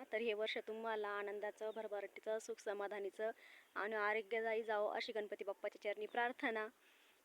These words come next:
तर, अ, पुन्हा एकदा सर्व आपल्या YouTube फॅमिलीला नवीन वर्षाच्या हार्दिक शुभेच्छा.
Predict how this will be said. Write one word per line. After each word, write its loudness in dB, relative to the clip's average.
तर, 0
अ, 2
पुन्हा -2
एकदा 4
सर्व -2
आपल्या 2
YouTube -6
फॅमिलीला -4
नवीन -2
वर्षाच्या -2
हार्दिक 0
शुभेच्छा. -6